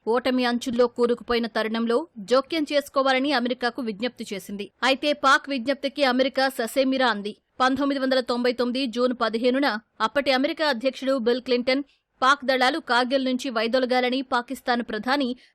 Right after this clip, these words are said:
నవాజ్ షరీఫ్పై తీవ్ర ఒత్తిడి తెచ్చారు. అమెరికా జోక్యాన్ని నిరాకరించడంతో పాక్ ప్రభుత్వము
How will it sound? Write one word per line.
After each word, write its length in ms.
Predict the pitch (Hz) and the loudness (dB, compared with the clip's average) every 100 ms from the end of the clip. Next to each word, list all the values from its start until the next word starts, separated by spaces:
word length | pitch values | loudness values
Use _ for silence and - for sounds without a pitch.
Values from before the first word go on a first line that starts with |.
| - | -10
నవాజ్ 380 | 220 220 285 262 | -4 2 2 2
షరీఫ్పై 540 | 294 269 262 - 262 | 0 0 0 0 0
తీవ్ర 520 | 302 _ _ 285 302 285 | -2 _ _ -4 0 0
ఒత్తిడి 380 | 220 220 320 | 0 -2 -4
తెచ్చారు. 480 | - 214 - 220 220 - _ 226 | -4 -6 -4 -4 -4 -8 _ -2
అమెరికా 420 | 254 277 277 262 | 2 2 4 2
జోక్యాన్ని 520 | 226 254 294 269 262 | 2 2 2 2 2
నిరాకరించడంతో 920 | 247 247 269 277 269 254 262 254 254 | 2 2 2 -2 -2 -2 -2 2 2
పాక్ 400 | 247 240 262 - | 4 2 2 0
ప్రభుత్వము 600 | 247 240 240 247 254 285 | 0 0 0 0 0 -2